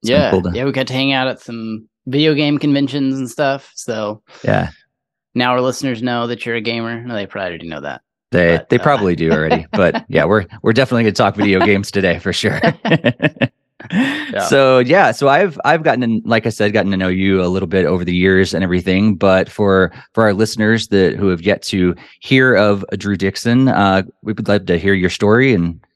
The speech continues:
Speaker 1: your testimony today, how, how you got into, uh, to knowing Jesus, but also where he's taken you in your relationship with him.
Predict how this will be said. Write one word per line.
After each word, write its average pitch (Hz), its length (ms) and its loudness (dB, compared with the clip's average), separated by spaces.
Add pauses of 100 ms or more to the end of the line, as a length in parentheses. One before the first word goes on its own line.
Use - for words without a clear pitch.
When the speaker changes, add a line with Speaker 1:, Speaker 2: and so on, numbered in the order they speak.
Speaker 1:
your 95 120 -2
testimony 101 480 2
today, 101 320 4
how, 104 260 2 (540)
how 120 100 2
you 123 140 2
got 117 280 2
into, 107 540 -2
uh, 92 220 4
to 104 100 -4
knowing 104 380 2
Jesus, 98 440 -4
but 92 160 2
also 92 440 4
where 95 180 4
he's 92 140 -4
taken 95 260 -2
you 90 260 -2 (140)
in 87 140 -2
your 82 100 2
relationship 87 460 0
with 82 100 0
him. 87 240 -2